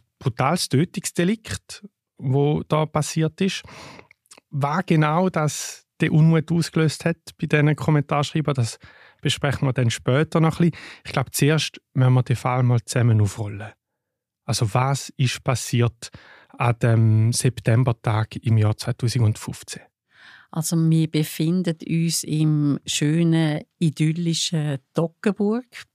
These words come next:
Speaker 2: und zwar auf einem Feldweg. Und dort geht ein Mann mit seiner Lebenspartnerin spazieren. Und dann passiert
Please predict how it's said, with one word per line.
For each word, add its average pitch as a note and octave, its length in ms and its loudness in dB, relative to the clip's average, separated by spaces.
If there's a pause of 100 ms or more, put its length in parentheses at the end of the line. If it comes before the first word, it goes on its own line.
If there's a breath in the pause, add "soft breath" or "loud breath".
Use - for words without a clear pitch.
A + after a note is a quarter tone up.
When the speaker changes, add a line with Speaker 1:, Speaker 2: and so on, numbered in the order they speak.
(120)
Speaker 2:
und E3+ 220 4
zwar C#3+ 520 -2
auf - 220 0
einem C3 540 2 (100)
Feldweg. D#3 920 -4 (560 loud breath)
Und E3+ 260 0
dort E3 220 -2
geht D#3 480 0
ein D3 440 2 (120)
Mann C#3+ 460 0 (100)
mit D3+ 280 0
seiner C#3 600 0
Lebenspartnerin C#3 1400 -2
spazieren. C3+ 880 -2 (560 loud breath)
Und F3+ 260 2
dann G3+ 220 2
passiert F#3 580 -2